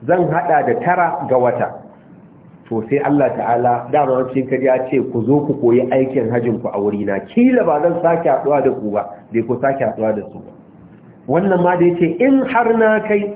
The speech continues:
sai bai kai ɗin ba, sai Allah ya ɗauki rayuwarsa kafin ta zo. To shi ne malamai suka ce, goma ga watan ya yi azumin kuma ya faɗi hadisin. Tara ga watan kuma hadisin ne. Don haka goman akwai aikin shi, akwai maganar shi, ta fi girma,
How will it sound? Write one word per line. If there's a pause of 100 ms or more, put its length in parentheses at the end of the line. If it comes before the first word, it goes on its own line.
sai
bai
kai
ɗin
ba,
sai
Allah
ya
ɗauki
rayuwarsa
kafin
ta
zo. (640)
To
shi
ne
malamai
suka
ce, (880)
goma
ga
watan (520)
ya
yi
azumin (340)
kuma
ya
faɗi
hadisin. (440)
Tara
ga
watan
kuma (160)
hadisin
ne. (100)
Don
haka (280)
goman
akwai
aikin
shi,
akwai
maganar
shi,
ta
fi
girma,